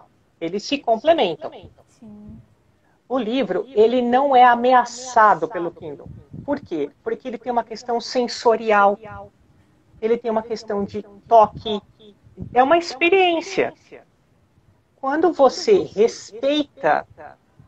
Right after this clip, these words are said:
Speaker 1: o talento que tá naquelas palavras e dá pra ela uma forma, uma plasticidade,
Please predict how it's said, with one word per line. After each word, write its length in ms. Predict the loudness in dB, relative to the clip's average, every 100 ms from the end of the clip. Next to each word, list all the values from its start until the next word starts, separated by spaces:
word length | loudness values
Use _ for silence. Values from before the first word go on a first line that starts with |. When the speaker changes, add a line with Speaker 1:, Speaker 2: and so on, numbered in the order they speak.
| -20 _
Speaker 1:
o 80 | -16
talento 680 | -4 2 4 4 2 -2 -6
que 140 | -10 -4
tá 140 | 0
naquelas 360 | 0 0 -4 -2
palavras 880 | 0 4 4 4 0 -6 -8 -16 -20 -20 -20 _ _ _ _ _ _ _ _
e 220 | -8 -6 0
dá 220 | 2 2
pra 180 | 2 2
ela 200 | 4 4
uma 160 | 2
forma, 680 | -4 -10 -6 4 6 6 4
uma 200 | 0 0
plasticidade, 1400 | -2 2 2 2 0 -10 -10 -8 -4 0 2 0 -4 -14